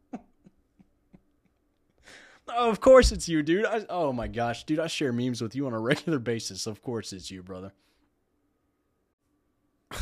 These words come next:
Oh my gosh. Oh my gosh. Of course it would be you. Anyway, I'm not saying it's bad, brother. I know you're listening to this, and I gotta tell you, I, <laughs> oh my God, that caught me off guard.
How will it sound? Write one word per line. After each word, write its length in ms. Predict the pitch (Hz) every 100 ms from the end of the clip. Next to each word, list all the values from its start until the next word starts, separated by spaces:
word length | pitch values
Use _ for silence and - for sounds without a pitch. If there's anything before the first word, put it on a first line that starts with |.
| - - 110 - _ _ - -
Oh 60 | 117 -
my 80 | - - _ - - -
gosh. 280 | - - - _ _ _ _ _ _ - - - - _ _ _ -
Oh 960 | 120 123 120 120 120 123 123 120 120
my 180 | 107 92
gosh. 640 | 85 95 101 98 95 - -
Of 140 | 104 -
course 380 | - 104 92
it 80 | -
would 120 | 98 90
be 80 |
you. 300 | 92 92 92 - - - _ _
Anyway, 360 | 104 120 101 -
I'm 140 | 127 92
not 240 | 90 120
saying 300 | 117 120 113
it's 120 | 95
bad, 280 | - 98 92
brother. 220 | 101 98 -
I 80 |
know 140 | 110 113
you're 180 | 110 101
listening 380 | 101 - 98
to 80 | 95
this, 220 | 95 90
and 80 | 98
I 40 | 98
gotta 180 | 95
tell 160 | 90 95
you, 160 | 92 -
I, 220 | 104 101
<laughs> 60 | -
oh 360 | 110 - - 101
my 80 | 87
God, 300 | 80 82 80
that 140 | 95 -
caught 200 | 107 98
me 80 |
off 140 | 90 -
guard. 260 | 87 82